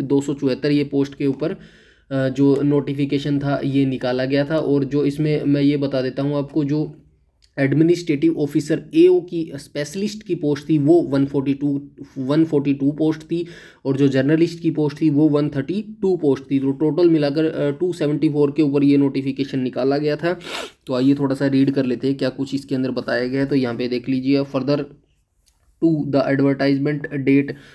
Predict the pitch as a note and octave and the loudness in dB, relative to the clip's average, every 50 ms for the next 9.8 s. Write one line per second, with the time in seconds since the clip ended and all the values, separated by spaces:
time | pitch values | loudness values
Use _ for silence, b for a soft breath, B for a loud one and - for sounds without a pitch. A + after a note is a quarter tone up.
0 | B B B C#3 C#3 C#3+ C#3 C#3 - F3 D#3+ C#3 C#3 C3+ C3 C#3 C3+ C3 C#3 C#3 | B B B 0 0 0 0 0 0 2 2 2 2 2 2 2 2 2 2 2
1 | C3+ B2 B2+ A#2+ A2+ A#2 C3+ C#3 C#3+ D#3 D3 D3 C#3 C#3 C#3 C#3 C#3 C#3 - E3 | 2 2 0 -2 -4 -2 0 0 0 0 -2 -2 0 0 0 0 0 -2 -2 -2
2 | E3 - C#3+ C#3 C3 B2+ C#3 C3+ C#3 C3+ C3+ C3+ C#3+ C#3 C3 B2+ A#2 A#2+ B2+ C3 | -2 -2 -4 -2 -2 0 2 2 2 2 2 2 2 2 2 0 -2 -2 0 0
3 | C3+ C3+ - - C#3+ C3+ C3+ C3+ C3+ C3+ B2+ C3+ C3+ B2+ B2+ C3+ - C#3 B2 C3+ | 0 0 0 0 2 2 4 4 4 4 2 2 0 0 -2 -4 -4 -4 -4 -2
4 | C3 - - C#3 C3 - A2 B2 B2+ B2+ C#3 C#3 D#3 D#3 D3+ D3+ - - - - | -4 -2 -2 -4 -4 -4 -4 -2 -2 -2 -2 -2 0 0 0 -2 -2 -6 -10 -8
5 | C#3+ C3+ B2+ B2 C3 B2 C3 B2 B2+ B2+ C3 C#3 C#3 D3 D3+ D3 - C#3 C#3 C3+ | -6 -4 -2 0 0 0 0 0 0 2 2 2 2 0 0 -4 -4 -2 0 2
6 | C3+ C3+ B2+ C3 C3 C#3 D3 D#3 C#3+ C#3 D3 C#3 C3 C3+ C3 B2 C3+ C3 C3 C3 | 2 2 2 2 2 2 2 0 0 0 0 0 2 2 0 0 0 0 -2 -2
7 | - C3+ C3+ C#3 C#3 C#3 C#3+ D3 D3 C#3 C#3 C3 C3+ - - D#3 E3 E3+ E3 E3 | 0 0 2 2 2 0 -2 -2 -2 -2 -4 -4 -6 -6 -6 -4 -2 -2 -2 -2
8 | C#3+ C3+ C3+ C3+ B2+ C#3 C#3 C#3 D3 C#3 C3+ - - C3+ C#3 C#3 C#3 C#3 C#3+ C#3 | 0 0 0 0 0 0 -2 0 2 0 0 0 0 0 2 2 2 2 2 0
9 | - - C3+ C3 C3+ D3 C#3 B2 C3 B2+ - C3+ B2 - C#3+ C#3+ | -2 -4 -4 -2 -2 -2 -2 -2 -4 -6 -6 -8 -10 -8 -8 -8